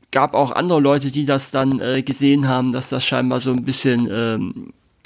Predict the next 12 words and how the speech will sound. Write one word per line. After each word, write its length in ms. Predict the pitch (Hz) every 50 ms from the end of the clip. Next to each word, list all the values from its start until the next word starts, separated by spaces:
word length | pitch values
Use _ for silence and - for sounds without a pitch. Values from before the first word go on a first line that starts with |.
| _ -
äh, 180 | - 120 104 101
Parallelen 600 | - - 131 113 117 120 120 123 123 120 113 117
hatte, 280 | 117 110 - 135 135
der 140 | 123 123 120
Film. 420 | 120 - 135 127 135 156 - 220 - - - - - _ _ -
Äh, 260 | - - 120 117 120
Hitchcock 400 | 123 139 135 - - 143 127 -
hat 120 | 139 - -
nämlich 260 | 131 127 127 127 -
von 320 | - 135 123 127 120 -
einem 680 | - 107 113 117 113 113 110 110 107 110 110 113 123 139 - _ - - _ _ _
Vater 640 | - - - - 143 160 190 - - 120 110 110 110